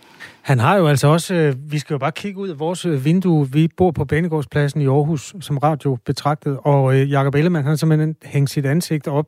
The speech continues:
i, øh, tre etagers højde lige udenfor. Altså, er der noget, øh, hvad kalder man det, momentum, som man skal tage med fra sådan en afstemning over en valgkamp?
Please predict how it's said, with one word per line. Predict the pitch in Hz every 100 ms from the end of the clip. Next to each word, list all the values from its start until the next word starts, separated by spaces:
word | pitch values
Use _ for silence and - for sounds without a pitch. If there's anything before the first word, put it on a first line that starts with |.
| -
i, | 165 139 131
øh, | 123
tre | - 175 175 _
etagers | - - 165 139 127
højde | 147 156 127 113 _ - _ -
lige | 175
udenfor. | 156 156 160 135 131 - - _
Altså, | 151 143
er | 156
der | 185
noget, | 170 160 156 147 _ _ _ _ -
øh, | 151 139 135 131
hvad | 135
kalder | - 143 147
man | 143
det, | 139 135
momentum, | 151 147 160 220 - 190 117 - _ _
som | -
man | 165 147
skal | 139 143
tage | - 139
med | 135 160
fra | 180 -
sådan | 135 170
en | 156
afstemning | 131 151 165 135 127 -
over | 165 151
en | 131
valgkamp? | 127 156 - 139